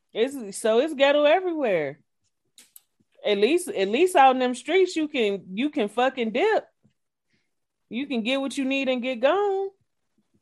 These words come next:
Child, mm-mm. I, I don't think I've ever been in a relationship where I was, uh, like, so scared to go back to dating and being single that I was like, "Mm, I'ma just make it work with this nigga. At least he ain't beating my ass."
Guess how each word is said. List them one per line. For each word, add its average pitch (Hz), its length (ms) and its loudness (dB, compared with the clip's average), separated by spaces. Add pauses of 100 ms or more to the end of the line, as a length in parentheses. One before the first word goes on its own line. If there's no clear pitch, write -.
(2000)
Child, 226 600 -10
mm-mm. 160 580 -10 (540)
I, 202 280 2 (120)
I 233 40 2
don't 262 200 -2
think 220 180 2
I've 196 240 6
ever 180 280 0
been 170 200 -2
in 165 140 -4
a 160 60 -4
relationship 160 760 -4
where 147 320 -4
I 143 160 -4
was, 156 240 -6
uh, 147 240 -4
like, 143 240 -6
so 156 240 -6
scared 151 500 -4 (520)
to 180 100 -6
go 160 220 0
back 151 240 0
to 156 100 -12
dating 151 380 -4
and 147 100 -6
being 147 300 -8
single 147 380 -8
that 139 100 -6
I 156 160 -2
was 160 160 -10
like, 156 240 -2
"Mm, 233 440 -4
I'ma 277 260 -6
just 196 200 -6
make 156 220 -6
it 147 40 -8
work 143 260 -6
with 139 100 -18
this 147 180 -10
nigga. 143 280 -6
At 147 40 -2
least 208 240 -6
he 190 140 -6
ain't 151 200 -6
beating 139 280 -12
my 123 240 -6
ass." 110 440 -6